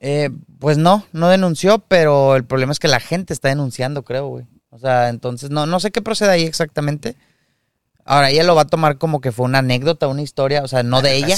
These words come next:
Speaker 2: lo tomó.
Speaker 1: no de ella. Me imagino que ella va, va a defenderse de esa manera.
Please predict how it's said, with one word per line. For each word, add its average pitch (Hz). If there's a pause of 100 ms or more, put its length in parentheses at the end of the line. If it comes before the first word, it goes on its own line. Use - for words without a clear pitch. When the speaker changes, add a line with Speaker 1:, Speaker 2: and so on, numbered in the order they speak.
Speaker 2:
lo 180
tomó. 139
Speaker 1:
no 131
de 143
ella. 123
Me 127
imagino 127
que 143
ella 135
va, 135
va 131
a -
defenderse 127
de 131
esa 123
manera. 139